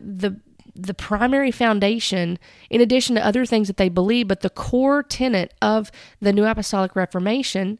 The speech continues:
as cited by Peter Wagner himself, was the authority of the apostle, a radical authority of the apostle, and that it was the fastest growing movement. Those were the two axioms to also note,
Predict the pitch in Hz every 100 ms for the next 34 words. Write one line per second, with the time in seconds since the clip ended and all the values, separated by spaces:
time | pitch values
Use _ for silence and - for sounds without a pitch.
0 | - 220 254 - 269 277 294 269 262 254
1 | 240 220 208 196 180 185 175 269 269 180
2 | - - - - 240 247 240 220 - 262
3 | 277 262 208 208 - 233 262 - 160 -
4 | _ _ - 208 170 202 233 269 254 202
5 | - 240 247 196 180 180 180 180 220 254
6 | 240 185 185 - 196 196 190 180 - 220
7 | 240 254 254 - 214 208 220 180 175 170
8 | 170 170 - 240 285 247 262 - - 175
9 | 175 - - - - - - 226 247 -
10 | 185 170 -